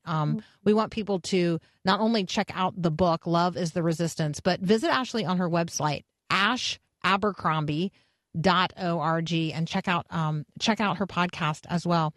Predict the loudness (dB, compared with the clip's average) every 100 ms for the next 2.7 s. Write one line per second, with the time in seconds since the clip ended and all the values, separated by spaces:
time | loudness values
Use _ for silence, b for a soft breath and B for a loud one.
0 | b b b b 0 0 2 2 2 0
1 | 0 0 0 0 -2 0 -2 -2 0 2
2 | 2 0 -2 0 2 2 -2